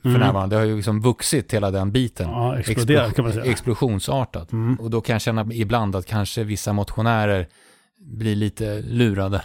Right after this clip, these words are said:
Speaker 2: Mm, ja, så skulle det kunna vara. <laughs> Det är nog en del coacher i alla fall som försöker paketera någonting som egentligen kanske är ganska enkelt. Så försöker de formulera det som att det är rätt svårt.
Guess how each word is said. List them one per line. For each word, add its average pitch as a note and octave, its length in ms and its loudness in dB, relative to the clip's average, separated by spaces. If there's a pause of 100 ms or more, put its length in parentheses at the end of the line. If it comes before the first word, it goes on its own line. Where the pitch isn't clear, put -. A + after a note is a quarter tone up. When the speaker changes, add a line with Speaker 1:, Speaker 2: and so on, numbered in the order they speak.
(120)
Speaker 2:
Mm, C#3+ 680 4
ja, D#3 260 2 (120)
så - 180 -4
skulle B3 200 2
det - 40 0
kunna D3 160 6
vara. B2+ 140 2 (200)
<laughs> - 0 - (100)
Det D#3+ 140 6
är D3+ 140 4
nog D3+ 140 6
en C#3 260 4
del C3 200 4
coacher C#3 260 2
i - 20 2
alla E3+ 100 2
fall A2+ 180 2
som A#2 140 2
försöker A#2 240 0
paketera A#2 800 0 (280)
någonting A#2+ 380 4
som A#2 100 2
egentligen A#2 300 0
kanske G#2+ 220 -4
är A#2+ 40 -8
ganska A#2 260 -6
enkelt. C3 340 -2
Så A#2+ 80 -10
försöker B2 240 -2
de B2 380 -2 (300)
formulera C3 440 4
det A2 60 -2
som A#2+ 160 -2
att G2+ 100 -2
det A#2+ 100 -6 (320)
är C#3 120 4
rätt A#2+ 160 -2
svårt. - 400 -6